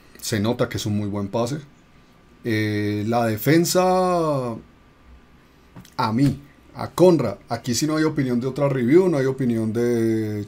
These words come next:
chat ni nada, porque pues no he leído nada de eso. A mí el tipo me defendió bien, pero no como para usar de M C D,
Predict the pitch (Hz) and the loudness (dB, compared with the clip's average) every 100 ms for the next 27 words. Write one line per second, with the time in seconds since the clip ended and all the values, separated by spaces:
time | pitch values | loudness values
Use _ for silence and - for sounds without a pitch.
0 | - - 165 143 147 151 156 170 202 - | -2 2 2 2 2 2 2 0 -2 -8
1 | - - - - - - 131 - 101 - | -20 -20 -20 -20 -18 -8 -6 -4 -6 -10
2 | - 101 92 104 131 139 117 117 131 175 | -10 -8 -6 -2 0 0 -2 -4 -6 -10
3 | - - - - - - 120 117 156 175 | -14 -20 -20 -20 -20 -10 -4 2 4 4
4 | 139 127 139 135 135 107 101 110 95 107 | 0 -4 -2 -2 -2 -4 -2 -4 -2 0
5 | 113 92 - - 127 113 107 123 156 147 | 0 -2 -12 -8 -4 -2 -2 -2 -2 -2
6 | 123 113 110 113 120 113 101 | -2 -4 -4 -4 -4 -6 -8